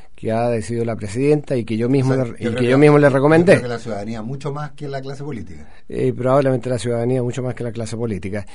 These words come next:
Speaker 1: Y hay algunos que piensan que más largo plazo podrían haber otras opciones. Eso es legítimo en democracia, que tengan esos puntos de vista, pero al final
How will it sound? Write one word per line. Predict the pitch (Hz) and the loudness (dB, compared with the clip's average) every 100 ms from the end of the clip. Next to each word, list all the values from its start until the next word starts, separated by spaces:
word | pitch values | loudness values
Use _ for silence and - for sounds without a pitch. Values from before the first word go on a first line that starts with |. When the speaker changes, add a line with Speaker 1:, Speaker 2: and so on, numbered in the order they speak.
| - | -2
Speaker 1:
Y | 180 | 4
hay | 220 | 8
algunos | 208 185 214 196 | 8 8 6 4
que | 165 | 2
piensan | 143 165 165 156 | 4 4 4 2
que | 135 131 | 0 0
más | 151 151 117 - - - | 2 0 -2 -12 -16 -10
largo | 127 139 147 135 | -2 0 0 2
plazo | 151 160 160 - 139 | 4 4 4 0 -4
podrían | 127 127 131 | -2 0 0
haber | 131 131 | 0 0
otras | 127 135 | -2 -4
opciones. | 123 127 - 175 170 | -6 -6 -2 2 2
Eso | 165 185 | 2 2
es | |
legítimo | 156 - 165 156 160 151 | 2 0 -2 0 2 2
en | |
democracia, | 139 131 127 143 131 151 | 0 -2 0 -2 0 -4
que | |
tengan | 123 135 139 | -2 0 0
esos | 127 | -2
puntos | - 139 151 139 | -4 -4 0 0
de | |
vista, | 147 147 | 0 -2
pero | 165 147 | -2 -2
al | |
final | 131 147 151 180 | 0 0 4 2